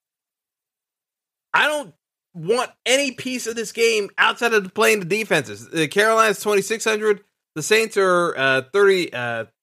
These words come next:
uh, thirty-four hundred. Like, the defenses are worthwhile playing in fantasy. Everyone else, throw 'em in the garbage.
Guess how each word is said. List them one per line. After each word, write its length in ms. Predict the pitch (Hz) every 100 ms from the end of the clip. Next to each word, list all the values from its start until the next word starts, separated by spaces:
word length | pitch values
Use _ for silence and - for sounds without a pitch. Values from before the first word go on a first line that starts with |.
| _
uh, 180 | 110 107 -
thirty-four 600 | 180 151 - - 208 220
hundred. 380 | 214 208 202 170
Like, 320 | 165 139 - _ _ -
the 80 | 165
defenses 1000 | 214 370 320 240 202 208 185 175 - _ _ _ _ _ _
are 160 | 214 214
worthwhile 640 | 226 220 233 220 196 175
playing 480 | - 220 226 202 185
in 140 | 151
fantasy. 640 | 170 220 208 147 120 - _ _ _ _
Everyone 400 | 240 302 262 247
else, 400 | 247 294 294 - _ _ _ _ _ _
throw 340 | 139 139 233 294
'em 80 |
in 60 | 294
the 60 | 247
garbage. 460 | 202 113 - -